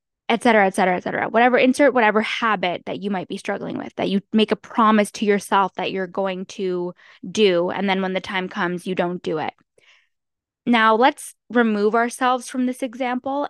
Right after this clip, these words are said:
and imagine you have a friend or a family member or someone in your life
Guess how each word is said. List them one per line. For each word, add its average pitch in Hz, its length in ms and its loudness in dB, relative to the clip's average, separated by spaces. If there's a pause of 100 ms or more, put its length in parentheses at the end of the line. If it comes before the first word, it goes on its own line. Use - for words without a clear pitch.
and 202 540 -6
imagine 208 800 -4
you 202 140 -6
have 196 180 -8
a 196 80 -6
friend 190 560 0
or 196 100 2
a 196 60 -2 (100)
family 196 280 -2
member 185 300 -2
or 180 120 -4
someone 202 360 -4
in 196 120 -4
your 185 160 -4
life 185 520 -2